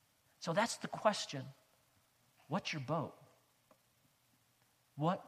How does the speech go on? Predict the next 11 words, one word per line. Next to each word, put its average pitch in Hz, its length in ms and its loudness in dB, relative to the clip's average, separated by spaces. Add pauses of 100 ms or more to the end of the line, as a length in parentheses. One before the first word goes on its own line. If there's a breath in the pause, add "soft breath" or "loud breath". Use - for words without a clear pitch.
(100)
is 151 140 -6
your 143 120 -6
boat? 131 380 -8 (2000 soft breath)
What 220 320 8
is 254 180 0
the 208 220 0
area 190 400 0
of 151 240 -2
comfort 170 600 -6 (100)
for 143 140 -8
you 139 340 -2